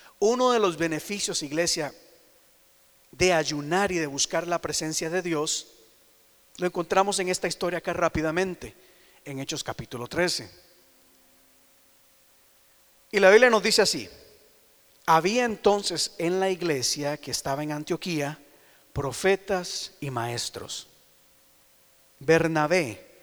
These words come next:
Simón el que se llamaba Níger, Lu-, Lucio de Sirene, Manaén, el que se había criado junto con Herodes el tetrarca y Saulo.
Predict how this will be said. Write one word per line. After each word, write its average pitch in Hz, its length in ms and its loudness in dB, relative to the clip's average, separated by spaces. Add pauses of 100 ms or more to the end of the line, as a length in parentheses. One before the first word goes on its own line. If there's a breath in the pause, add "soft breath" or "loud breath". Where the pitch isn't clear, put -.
(540 soft breath)
Simón 175 500 2
el 226 120 -4
que 214 100 -2
se 160 120 0
llamaba 151 380 0
Níger, 135 440 -6 (640 soft breath)
Lu-, 120 420 -6
Lucio 190 440 2
de 170 100 0
Sirene, 160 640 0 (320 soft breath)
Manaén, 151 1120 -2 (240)
el 143 140 -8
que 147 120 -6
se 151 120 0
había 156 200 -4
criado 160 500 0
junto 196 480 -2
con 175 200 -2
Herodes 160 340 6
el 156 120 -4
tetrarca 147 480 -2
y 120 40 -10
Saulo. 120 480 -4